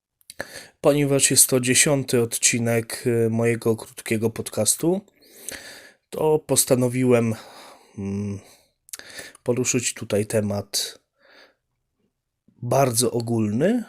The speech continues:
ale też taki, który podsumuje co nieco z tego, co opowiedziałem do tej pory. Czyli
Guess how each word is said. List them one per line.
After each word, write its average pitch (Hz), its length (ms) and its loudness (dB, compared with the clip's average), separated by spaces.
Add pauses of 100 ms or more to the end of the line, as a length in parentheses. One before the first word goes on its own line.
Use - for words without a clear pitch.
(140)
ale 131 220 0
też - 260 0
taki, 139 260 -2
który 135 280 0
podsumuje 131 920 2 (840)
co 117 200 4
nieco 117 320 -2
z - 100 4
tego, 113 220 0
co 117 240 2
opowiedziałem 107 880 0
do 98 160 -4
tej 110 220 -4
pory. - 440 -6 (840)
Czyli 110 460 2